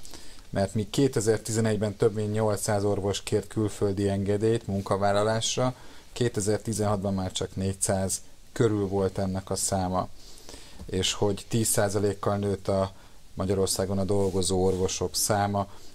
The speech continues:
nyolc éve kevesebb, mint harmincnégyezer vállalt munkát,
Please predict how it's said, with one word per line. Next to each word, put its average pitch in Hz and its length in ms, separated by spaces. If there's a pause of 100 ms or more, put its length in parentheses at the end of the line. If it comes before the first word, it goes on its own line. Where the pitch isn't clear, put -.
nyolc 98 340
éve 95 220
kevesebb, 95 420
mint 95 180
harmincnégyezer 104 840
vállalt 90 300
munkát, 90 480